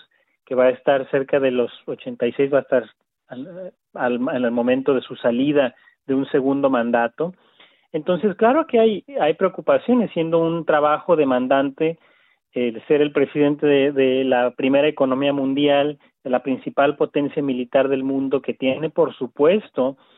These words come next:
un peso muy importante en las relaciones internacionales. Estamos hablando todavía del país que eh, se mantiene como el garante de este orden liberal internacional. Entonces, claro que es un, un trabajo sumamente demandante,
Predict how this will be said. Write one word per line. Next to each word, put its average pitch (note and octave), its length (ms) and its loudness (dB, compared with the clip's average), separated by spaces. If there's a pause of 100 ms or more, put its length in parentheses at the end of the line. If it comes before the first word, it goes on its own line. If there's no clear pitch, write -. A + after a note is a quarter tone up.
(400)
un D#3 200 2
peso F3 580 0
muy E3 320 0
importante D#3 640 -2
en C#3+ 60 -2
las C3 100 -6
relaciones C3 480 -4
internacionales. C3 920 -2
Estamos C3 440 -4
hablando B2+ 540 0 (480)
todavía G#3 480 4
del G3+ 180 2
país F#3 460 0 (100)
que F3 340 2 (560)
eh, C#3 400 4
se D#3+ 60 -2
mantiene D3 420 2
como E3 220 2
el D3+ 80 2
garante D3+ 680 0
de C#3 120 -4
este D3 260 0
orden D3 300 2
liberal C3+ 380 2
internacional. B2+ 960 -4
Entonces, B2 480 -8 (100)
claro D#3+ 380 0
que E3+ 120 0
es D#3 140 -4
un, D#3+ 220 -2
un D3+ 160 -4
trabajo D3 640 2 (420)
sumamente E3 480 0
demandante, C#3+ 880 0